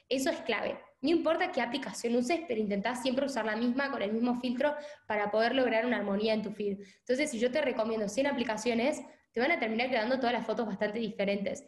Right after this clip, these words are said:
Yo, la verdad que, si ves mi Instagram, no tiene mucha ciencia. Eh, ahora mejoró mucho porque son fotos sacadas con cámara de fotos, pero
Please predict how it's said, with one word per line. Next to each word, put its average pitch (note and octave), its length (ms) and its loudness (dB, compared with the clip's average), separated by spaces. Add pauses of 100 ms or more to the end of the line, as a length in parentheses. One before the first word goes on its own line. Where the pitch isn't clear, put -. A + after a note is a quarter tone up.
(260)
Yo, C#4 120 4 (480)
la A3 160 0
verdad G#3 320 2
que, C#4 480 -2
si A3 160 -6
ves A#3 140 4
mi B3 120 2
Instagram, B3 400 2
no G#3+ 140 2
tiene B3 180 2
mucha A3 280 0
ciencia. A3 580 -2 (340)
Eh, G#3 240 -2
ahora A#3+ 300 2
mejoró A3+ 380 2
mucho C4+ 320 4
porque G#3+ 240 -4
son A3 200 -2
fotos A3 300 -4
sacadas G#3+ 320 -4
con G#3 220 -6
cámara G#3+ 340 0
de G3 120 0
fotos, E4 440 -2 (420)
pero F#3 800 0